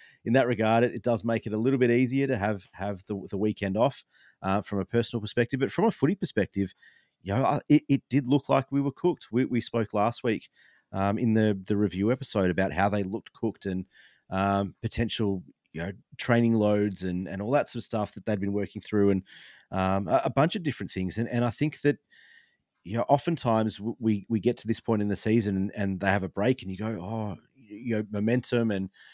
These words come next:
you know, we want them to keep going and, and, you know, maybe it will hurt them more than it can help them." Uh, but I think in this, in this regard, it was pretty clear that they've been pr-,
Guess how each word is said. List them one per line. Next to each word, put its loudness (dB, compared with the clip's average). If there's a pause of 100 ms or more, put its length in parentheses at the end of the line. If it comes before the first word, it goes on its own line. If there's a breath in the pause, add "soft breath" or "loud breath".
(240 soft breath)
you -12
know, -4
we 0
want 0
them -4
to -2
keep -6
going 0
and, -4
and, -8 (420)
you -14
know, -12
maybe 0
it -2
will -6
hurt -4
them -6
more -2
than -4
it -14
can -8
help -4
them." -4 (460 soft breath)
Uh, 0
but 0
I 4
think 0
in 4
this, 4
in -2
this 0
regard, 0
it -2
was -6
pretty -4
clear -2
that -8
they've 2
been -2
pr-, -12